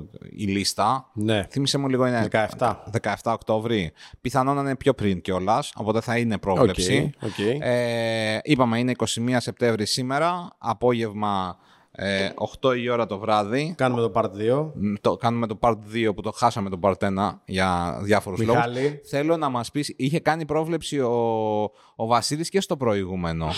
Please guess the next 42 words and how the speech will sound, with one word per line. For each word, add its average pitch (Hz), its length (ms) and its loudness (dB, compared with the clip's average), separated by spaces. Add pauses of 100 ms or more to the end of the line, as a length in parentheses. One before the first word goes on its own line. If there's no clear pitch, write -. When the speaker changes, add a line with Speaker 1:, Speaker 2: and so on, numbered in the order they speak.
(120)
Speaker 1:
έτσι, 110 220 0
Speaker 2:
Ναι. 117 80 6
Speaker 1:
τον 110 80 8
είχα 147 160 0
ρωτήσει. 127 600 0 (280)
Για 120 180 0
αυτό 160 160 -2
το 160 100 -2
λόγο 175 220 0
θέλω 190 180 -4
να 180 80 -2
μας 160 180 0
κάνει 165 220 -2
μία 147 240 0
πρόβλεψη 135 460 -2
για 123 120 2
φέτος, 123 680 -2 (500)
έχει 131 200 -8
κάνει 151 240 0
ο 135 60 0
Λευτέρης 113 760 -2 (340)
πρόβλεψη. 110 680 0 (420)
Την 123 180 -4
άλλη 156 100 4
εβδομάδα 151 420 0
έχουμε 151 280 -2
τον, 120 300 -2
ε, 107 840 0
Νίκο, 110 640 0 (360)
ο 117 140 -8
οποίος 127 320 0
και 175 160 2
αυτόν 131 280 2
θα 104 80 -8
τον 101 120 -2
ρωτήσω, 95 380 -2
γιατί 90 600 -2 (280)
θέλω 113 200 -2
και 107 80 -2
αυτόν 117 260 2
την 110 120 -8
πρόβλεψη. 98 680 -2